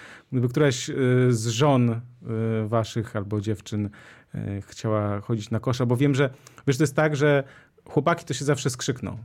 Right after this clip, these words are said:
nie? W sensie, dlatego nie ma takich grup dla panowie trzydzieści plus, no bo jak chcesz grać w kosza, zawsze gdzieś znajdziesz albo masz tą ligę trzydzieści sześć plus, natomiast tutaj jest taka grupa, że też, e, dla pań,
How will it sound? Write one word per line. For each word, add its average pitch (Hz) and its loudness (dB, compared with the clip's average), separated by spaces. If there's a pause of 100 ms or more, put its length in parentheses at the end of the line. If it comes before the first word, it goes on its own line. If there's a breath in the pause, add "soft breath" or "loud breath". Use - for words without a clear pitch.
(120)
nie? 175 -4
W - -18
sensie, 147 -2
dlatego 147 2
nie 175 6
ma 160 4
takich 127 2
grup 131 0
dla 123 4
panowie 127 4
trzydzieści 120 -2
plus, 165 0
no 175 -2
bo 160 4
jak 147 0
chcesz 160 -2
grać 151 0
w - -18
kosza, 151 0
zawsze 139 -2
gdzieś 135 -6
znajdziesz 131 0 (320 loud breath)
albo 123 0
masz 127 4
tą 131 -2
ligę 127 4
trzydzieści 123 -6
sześć 120 -6
plus, 175 -2 (340 loud breath)
natomiast 131 -2
tutaj 135 0
jest 123 2
taka 123 -2
grupa, 120 -2
że 110 -2
też, - -8
e, 104 -6
dla 101 -6
pań, 98 -8